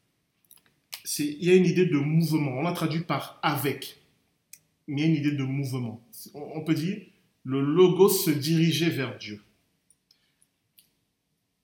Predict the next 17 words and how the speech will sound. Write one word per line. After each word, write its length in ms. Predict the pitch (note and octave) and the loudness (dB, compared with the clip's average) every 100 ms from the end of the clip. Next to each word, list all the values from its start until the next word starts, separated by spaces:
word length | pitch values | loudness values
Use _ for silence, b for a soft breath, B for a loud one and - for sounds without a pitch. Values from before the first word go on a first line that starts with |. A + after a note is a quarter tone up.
| _ _ _ _ _ _ _ | _ _ _ _ _ _ _
ce 180 | - - | -12 -10
qui 180 | - B2+ | -6 -6
est 20 | |
un 60 | |
peu 140 | A#2+ B2+ | -6 -6
bizarre 400 | D#3+ C3+ F#2+ - | -4 -4 -6 -10
comme 120 | A2 | -14
traduction, 440 | A2+ G2 - - - _ _ _ _ _ _ _ _ _ _ _ _ _ _ _ _ _ _ - | -14 -16 -14 -16 -18 _ _ _ _ _ _ _ _ _ _ _ _ _ _ _ _ _ _ -12
mais 200 | B2+ B2 | -8 -8
qui 140 | - D#3 | -4 -4
n'est 80 | |
plus 100 | D3+ | -4
bizarre 300 | C3 B2+ D#3+ | -6 -6 -6
si 120 | F3 C#3 | -6 -6
on 80 | |
comprend 420 | C3 B2 - D#3+ D#3+ | -6 -8 -6 -6 -4
que 360 | C3 A#2 - | -4 -4 -8